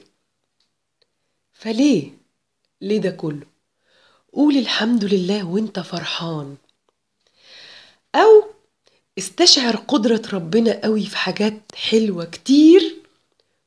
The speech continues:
وانت زعلان. استشعر قدرة ربنا في حاجات حلوة كتير حصلت لك، وكتير نجاحات حصلت لك، وكتير ربنا ادالك اللي انت عايزه، وكتير حلمت بحاجات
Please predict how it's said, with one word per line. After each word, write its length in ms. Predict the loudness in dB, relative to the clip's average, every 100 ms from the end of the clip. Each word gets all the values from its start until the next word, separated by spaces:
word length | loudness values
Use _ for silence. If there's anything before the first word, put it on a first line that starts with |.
| _
وانت 280 | -10 -8 -8
زعلان. 600 | -4 -2 0 0 -2 -6 -20 _ _ _ _
استشعر 480 | -8 0 0 0 -4
قدرة 360 | -2 0 0 -2 -8
ربنا 320 | -6 -4 -4
في 80 | -6
حاجات 320 | -8 -6 -6
حلوة 380 | -2 -2 -2 -4
كتير 460 | -10 -2 4 4
حصلت 540 | 4 -2 -2 0 0 -2
لك، 180 | -4 -6 _ _ _ -20 -20 -20 -20 -20
وكتير 680 | -16 2 6 6 6 2
نجاحات 440 | -2 -2 -2 -4 -4
حصلت 500 | -8 -6 -4 -2 -2
لك، 260 | -4 -6 _ -20 -20 -20 _
وكتير 520 | -16 0 4 6 4
ربنا 320 | 0 0 -2
ادالك 440 | 0 0 2 0 0
اللي 180 | 2
انت 180 | 2 0
عايزه، 600 | -2 2 2 2 -2 -8 -10 _ _ _ _ _ _ _ _
وكتير 300 | -20 -4 0
حلمت 420 | 0 2 2 0
بحاجات 680 | -4 -2 0 2 2 2 -2